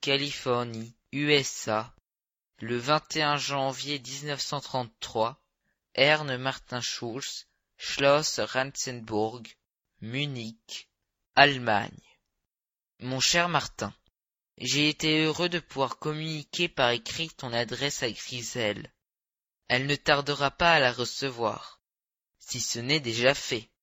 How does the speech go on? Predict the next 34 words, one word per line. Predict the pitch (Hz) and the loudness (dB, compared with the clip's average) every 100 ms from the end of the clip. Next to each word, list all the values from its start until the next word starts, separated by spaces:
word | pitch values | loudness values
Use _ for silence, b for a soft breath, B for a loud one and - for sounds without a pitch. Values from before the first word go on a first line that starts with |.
| _ _ _ _ _ _ _ _ _ | _ _ _ _ _ _ _ _ _
Que | - | 2
de | 143 151 | 4 4
réjouissances | 147 156 143 147 - - 185 175 - 135 | 4 2 2 -2 0 0 2 0 -4 -6
en | |
perspective | 117 139 - - 131 - - 180 151 107 - | 0 0 0 -8 -8 -8 -6 -6 -6 -8 -8
quand | - 135 | -4 -2
Grisel | 117 139 131 156 151 | -2 -4 0 2 0
vous | 127 | -4
rendra | 127 131 127 131 | -2 -2 2 0
visite. | 127 120 143 - - - - _ _ _ _ _ _ _ _ _ _ | 0 -6 -8 -10 -18 -18 -20 _ _ _ _ _ _ _ _ _ _
Je | 120 131 | -6 -4
serai | - 151 147 156 | 0 2 6 8
avec | 143 147 | 8 2
vous | 135 151 | 0 -6
par | - 147 | 4 6
la | 135 127 | 6 4
pensée, | 147 135 - 104 - _ _ _ _ _ _ | -2 -4 -4 -6 -10 _ _ _ _ _ _
de | - 127 | -4 -4
tout | - 170 - | -2 -6 -2
cœur, | - 110 107 - _ _ _ _ _ _ - | 0 0 0 -10 _ _ _ _ _ _ 0
comme | 156 160 | 0 2
si | - 160 | -2 -4
j'y | 139 139 143 | -2 0 0
étais | 139 - 143 | 0 0 0
en | 139 | 0
personne. | - 135 - - 117 101 - _ _ _ _ _ _ _ _ _ | -2 -2 -2 -2 -4 -6 -12 _ _ _ _ _ _ _ _ _
Tu | - 147 | -4 0
évoques | 147 143 160 170 - | 2 2 2 2 0
la | 143 | 0
pauvreté | - 147 135 147 - 160 | -2 -6 -4 -4 -4 -6
qu'il | - 139 | -6 -10
y | 123 135 | 0 4
a | 131 | 6
là-bas. | 127 113 113 127 | 4 2 -2 -2